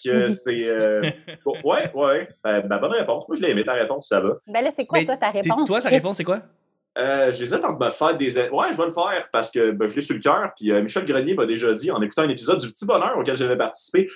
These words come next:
Speaker 3: Va «
Speaker 1: Ouais,
Speaker 3: donc,
Speaker 1: tu t'ouvres
Speaker 3: toi.
Speaker 1: beaucoup, toi. » Euh, puis c'est ma persona
Speaker 3: Oui.
Speaker 1: podcast. Euh, il y a un YouTuber très connu récemment qui a fait un, un épisode de podcast en solo, euh, qui dit, « Moi, je veux être humoriste. » Et, euh, ce qui était vraiment intéressant, c'est qu'il y avait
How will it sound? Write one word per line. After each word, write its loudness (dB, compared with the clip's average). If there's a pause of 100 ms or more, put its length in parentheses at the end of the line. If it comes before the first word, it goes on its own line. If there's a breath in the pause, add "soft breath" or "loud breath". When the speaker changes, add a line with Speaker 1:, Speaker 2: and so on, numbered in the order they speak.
Speaker 3:
Va « 2
Speaker 1:
Ouais, 8
Speaker 3:
donc, 0
Speaker 1:
tu 2
t'ouvres 0
Speaker 3:
toi. -6 (100)
Speaker 1:
beaucoup, -2
toi. » -2 (360 loud breath)
Euh, 2
puis -12
c'est -10
ma 2
persona 2
Speaker 3:
Oui. -2
Speaker 1:
podcast. -2 (340)
Euh, 0 (280)
il -16
y 0
a 2
un 0
YouTuber 0
très -2
connu 2
récemment 0
qui -2
a 2
fait -2 (100)
un, 2 (380)
un -4
épisode -4
de 0
podcast 0
en 0
solo, 0 (340)
euh, 6
qui -4
dit, « -2
Moi, 2
je -8
veux 4
être -4
humoriste. » -2 (640)
Et, -2
euh, 0 (140)
ce -6
qui -4
était 2
vraiment 0
intéressant, 0
c'est -2
qu'il 0
y 4
avait -2